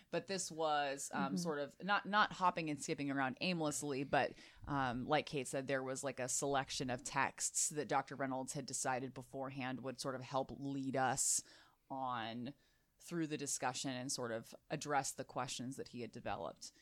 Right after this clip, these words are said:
Speaker 1: But even so, the discussion moved through the book at a
Speaker 2: Mm-hmm.
Speaker 1: pretty good clip,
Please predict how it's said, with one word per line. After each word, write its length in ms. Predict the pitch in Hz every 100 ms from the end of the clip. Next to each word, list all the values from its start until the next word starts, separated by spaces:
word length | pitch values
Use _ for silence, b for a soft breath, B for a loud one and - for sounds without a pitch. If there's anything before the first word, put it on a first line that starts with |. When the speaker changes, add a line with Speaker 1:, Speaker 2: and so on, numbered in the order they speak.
| b b -
Speaker 1:
But 220 | 175 160 240
even 320 | 269 196 160
so, 720 | - 208 226 143 113 101 156 _ _ _ _ -
the 80 | 151
discussion 880 | 151 - 170 - 170 147 139 139 - _ _
moved 540 | 151 165 170 170 151 -
through 320 | - 170 151
the 80 | 135
book 400 | 156 147 - - - - _ _ _ 214
at 120 | 151
a 40 |
Speaker 2:
Mm-hmm. 120 | 196 196
Speaker 1:
pretty 160 | 190
good 280 | 143 170 151
clip, 420 | - 196 196 -